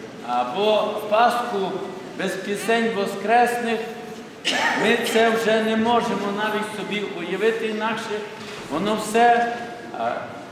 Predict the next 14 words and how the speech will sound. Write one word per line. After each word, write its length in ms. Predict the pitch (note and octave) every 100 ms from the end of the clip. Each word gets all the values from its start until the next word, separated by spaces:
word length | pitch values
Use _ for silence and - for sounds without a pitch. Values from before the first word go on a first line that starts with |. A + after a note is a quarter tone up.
| - -
стало 500 | A3 A3+ A3+ F#3 A3 F#3
монолітом, 680 | G#3+ A3 G#3+ A#3+ A3+ - -
стало 360 | - A3 A3 A3 F#3
єдністю. 680 | A3+ A3+ A3+ - - - C3+ - - - - - -
І 20 | A#2+
тепер, 680 | E3 F3 A#3+ B3+ B3+ B3+ - - - - - - - - - - - - - -
а, 140 | G2 G2 F#2+ - - - - - - - - - -
Слово 300 | G#3+ A#3+ A#3+
Христове 600 | A#3+ G#3 G3+ A3+ A#3 A3+
було 320 | A3+ A3+ A3
таке: 600 | A3 G3 - G3+ E3 - - - - - - - -
"Ідіть 540 | F3+ F3+ A#3 A#3+ -
по 60 | G#3+
всьому 400 | G3+ - A3+ A3